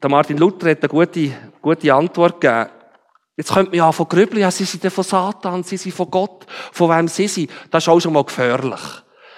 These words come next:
Er sagt, der Martin Luther, „In allem Leiden und aller Anfechtung soll der Mensch zuallererst zu Gott laufen.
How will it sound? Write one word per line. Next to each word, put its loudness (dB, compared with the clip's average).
Er 4
sagt, 4
der 6
Martin 4
Luther, 2
„In 0
allem 6
Leiden 4
und 0
aller 6
Anfechtung 2
soll 6
der 4
Mensch 2
zuallererst 4
zu 4
Gott 2
laufen. 2